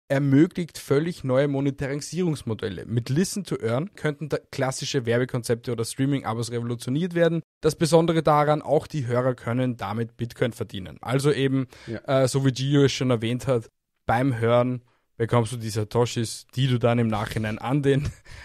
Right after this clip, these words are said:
Speaker 1: an den, äh,
Speaker 2: Du bekommst
Speaker 1: Podcaster
Speaker 2: die
Speaker 1: weitergeben
Speaker 2: Satoshis.
Speaker 1: kannst. Nee,
Speaker 2: Das hört sich so
Speaker 1: Sa-,
Speaker 2: witzig an.
Speaker 1: Satoshis, das hört sich cool an, oder? Wieso?
Speaker 2: Ja, du bekommst einen Satoshi.
Speaker 1: Danke.
Speaker 2: Einen satten Satoshi.
Speaker 1: Ja, danke.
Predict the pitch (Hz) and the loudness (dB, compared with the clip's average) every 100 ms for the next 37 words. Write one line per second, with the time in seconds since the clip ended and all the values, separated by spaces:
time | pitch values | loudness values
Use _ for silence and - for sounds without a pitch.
0 | - - 151 160 151 147 135 - 135 127 | -14 -4 -2 2 0 0 -6 -6 -2 0
1 | 120 113 113 110 104 120 190 127 117 135 | 0 0 -2 -2 2 2 4 2 2 2
2 | 113 127 113 160 - 120 131 - - _ | 2 2 0 0 0 -2 -2 -6 -12 _
3 | 139 170 196 160 110 107 - 185 101 185 | 4 8 8 6 -2 -6 0 0 2 2
4 | 180 175 190 220 - 170 - 156 202 208 | 6 6 6 2 0 -2 0 0 0 -6
5 | - 190 226 131 120 131 - 135 170 196 | -6 -4 -2 -2 -2 -4 -6 -6 -2 2
6 | 190 147 156 139 147 170 175 - 160 143 | 4 4 2 2 2 4 2 2 2 4
7 | 139 139 143 - 107 95 - 127 117 127 | 2 4 2 2 -2 -6 -6 -4 0 0
8 | 120 147 - 147 131 139 - 131 127 123 | 2 2 2 0 2 2 2 -2 0 0
9 | 131 131 113 123 117 - 107 | 2 2 2 -2 -4 -8 -10